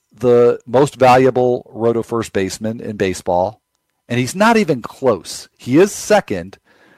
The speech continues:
so those stats, uh, have elevated Joey Votto against every other first base eligible hitter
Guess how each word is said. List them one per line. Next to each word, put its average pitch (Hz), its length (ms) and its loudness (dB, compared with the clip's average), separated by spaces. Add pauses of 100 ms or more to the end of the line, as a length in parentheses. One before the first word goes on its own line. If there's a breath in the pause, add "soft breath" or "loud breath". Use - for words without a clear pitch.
(140 soft breath)
so - 160 -2
those 131 260 2
stats, 147 440 2
uh, 131 180 -2
have 117 180 0
elevated 127 560 2
Joey 123 240 2
Votto 110 360 2
against 101 380 -8
every 139 340 2
other 123 160 2
first 117 260 -6
base 101 240 -4
eligible 98 440 -8
hitter 101 380 -6